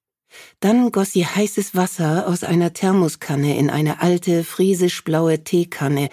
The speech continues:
in der ein Metallei mit Earl Grey Tee lag. Swantje hatte die Blätter mit einem Hauch Bergamottöl versetzt.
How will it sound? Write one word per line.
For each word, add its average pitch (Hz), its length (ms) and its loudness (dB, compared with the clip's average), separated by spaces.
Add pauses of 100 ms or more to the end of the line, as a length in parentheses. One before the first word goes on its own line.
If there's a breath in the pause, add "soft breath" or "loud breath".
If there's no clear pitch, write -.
(300 loud breath)
in 185 140 2
der 190 180 4
ein 185 140 4
Metallei 180 920 0
mit 175 240 0
Earl 175 180 2
Grey 180 360 0
Tee 139 420 -2
lag. 131 420 -2 (1300 soft breath)
Swantje 196 720 2
hatte 196 180 0
die 185 120 2
Blätter 196 460 2
mit 196 200 2
einem 175 340 2
Hauch 202 300 0 (140)
Bergamottöl 170 1000 0
versetzt. - 720 -6